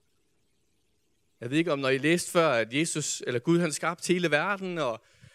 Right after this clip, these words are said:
han er almægtig, og han har al magt, og så videre, så bliver lille kloster,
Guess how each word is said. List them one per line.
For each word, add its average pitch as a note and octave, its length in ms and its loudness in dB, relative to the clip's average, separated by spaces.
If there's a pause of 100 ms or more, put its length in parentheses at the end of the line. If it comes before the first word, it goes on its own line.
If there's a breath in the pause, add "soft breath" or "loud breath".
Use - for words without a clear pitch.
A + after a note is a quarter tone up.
(160 loud breath)
han E3 180 -2
er F#3 60 2
almægtig, G3+ 840 0
og E3+ 60 -2
han F#3 160 0
har G3+ 240 2
al G3+ 140 -2
magt, G3+ 320 -2
og D#3+ 60 -6
så E3+ 120 -2
videre, E3 280 -2
så - 180 -6
bliver D#3 400 -2 (1700)
lille F#3+ 320 2
kloster, C#3 440 -4